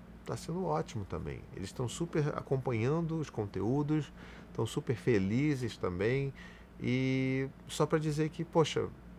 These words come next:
às vezes mudar faz bem também. Poderia ter dado terrivelmente errado, eu poderia tá fazendo um vídeo aqui agora falando, gente, deu ruim, tão procurando outra escola. E eu ia fazer isso aqui,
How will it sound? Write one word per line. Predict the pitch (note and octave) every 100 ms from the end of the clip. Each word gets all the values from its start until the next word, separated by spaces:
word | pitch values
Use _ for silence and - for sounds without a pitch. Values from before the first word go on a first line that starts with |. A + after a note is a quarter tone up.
| - -
às | C3+ C3+
vezes | C3 C#3+ C#3
mudar | D3+ D3 B2 B2+
faz | C#3 B2
bem | A#2 A#2+
também. | - - F2 - - - -
Poderia | - D4 A#3+
ter | B3
dado | A#3 A3
terrivelmente | - F3+ F#3+ F#3 F3 E3+
errado, | D3 G#2+ G2+ F#2+
eu |
poderia | F#2+ B2+ B2
tá | B2+
fazendo | A#2 B2 C3
um |
vídeo | A#2+ B2+
aqui | A#2
agora | B2+ A#2 B2+
falando, | B2+ B2+ A#2 G#2
gente, | D3 A#2 - - - - - -
deu | F#2 C3+
ruim, | B2 G#2 C#3 F#3+
tão | F#3+ D#3+
procurando | D3+ D3+ C#3+ B2+
outra | C3 D#3+
escola. | F#3 - B2 A2 D2+ - - - - -
E |
eu | C3
ia | F3 G3
fazer | A3 E3+ E3
isso | C3 A2+
aqui, | - E2